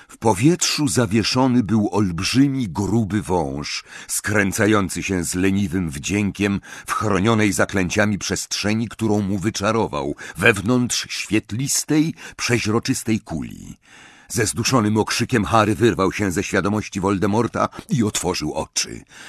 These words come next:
Uszy natychmiast zaatakowały mu dzikie wycia i krzyki, łoskoty i huki. „Jest! We wrzeszczącej chacie! Wąż jest przy nim, w jakiejś magicznej kuli, która go chroni.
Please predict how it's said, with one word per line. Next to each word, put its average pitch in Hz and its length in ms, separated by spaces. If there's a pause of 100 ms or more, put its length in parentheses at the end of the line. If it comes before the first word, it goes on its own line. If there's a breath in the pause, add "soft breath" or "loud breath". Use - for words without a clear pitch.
(180 loud breath)
Uszy 123 320
natychmiast 101 600
zaatakowały 98 840
mu 92 140
dzikie 107 340
wycia 113 340
i 95 120
krzyki, - 560
łoskoty 117 640
i 107 140
huki. - 560 (320 loud breath)
„Jest! 143 800 (280 loud breath)
We 123 160
wrzeszczącej 165 680
chacie! 98 520 (260 loud breath)
Wąż 175 320
jest - 220
przy 190 260
nim, 113 240
w - 80
jakiejś 147 540 (220 loud breath)
magicznej 151 580
kuli, 233 440
która 127 280
go 120 120
chroni. 117 500